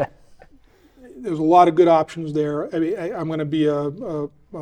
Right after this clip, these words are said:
hometowner, and, <laughs> uh, and kind of this is based on my own experience growing up, but I, it, it's hard to beat Pedro Martinez. I mean, he's an, he was such an extraordinary athlete and presence, and I think that,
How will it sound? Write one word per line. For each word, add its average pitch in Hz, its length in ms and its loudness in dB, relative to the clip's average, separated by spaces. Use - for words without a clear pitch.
hometowner, 156 960 -6
and, 147 420 -4
<laughs> - 0 -
uh, 151 340 -2
and 143 220 -10
kind 151 140 -8
of 143 60 -6
this 143 80 -8
is 143 60 -8
based 147 260 -2
on 147 60 -6
my 151 140 -6
own 156 280 -4
experience 151 680 -6
growing 151 340 -8
up, 147 180 -10
but 156 300 -6
I, 170 60 -8
it, 202 420 -12
it's 170 160 -8
hard 156 220 -2
to 139 60 -10
beat 139 240 -6
Pedro 143 260 -8
Martinez. 139 760 -16
I 151 40 -14
mean, 143 380 -12
he's 165 240 -4
an, 151 80 -6
he 156 120 0
was 147 220 -2
such 156 220 -8
an 156 60 -8
extraordinary 147 880 -2
athlete 151 680 -6
and 135 200 -10
presence, 156 540 -4
and 151 120 -6
I 143 100 -6
think 151 320 -10
that, 147 320 0